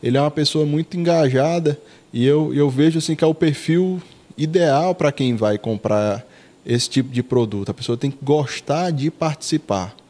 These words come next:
Tem que gostar do, do, de, de se envolver em todas as etapas do, do, do processo.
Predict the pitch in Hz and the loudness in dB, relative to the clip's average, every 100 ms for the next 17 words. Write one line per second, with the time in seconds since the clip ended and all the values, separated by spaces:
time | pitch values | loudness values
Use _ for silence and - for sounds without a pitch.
0 | - - _ _ - 117 113 127 120 110 | -20 -20 _ _ -8 -8 -4 0 0 -2
1 | - 127 139 147 127 117 113 107 107 104 | -4 -2 0 0 0 0 0 -2 -2 -4
2 | 104 104 104 - - 143 135 127 110 131 | -4 -4 -6 -4 -2 0 2 2 0 0
3 | 143 139 131 131 160 170 156 147 135 135 | 0 -4 -2 0 2 2 2 0 0 -2
4 | - 127 135 127 123 123 113 113 104 107 | 0 -2 -2 -4 -2 -4 -4 -6 -6 -8
5 | 117 120 120 - 101 98 | -4 -2 0 -2 -4 -4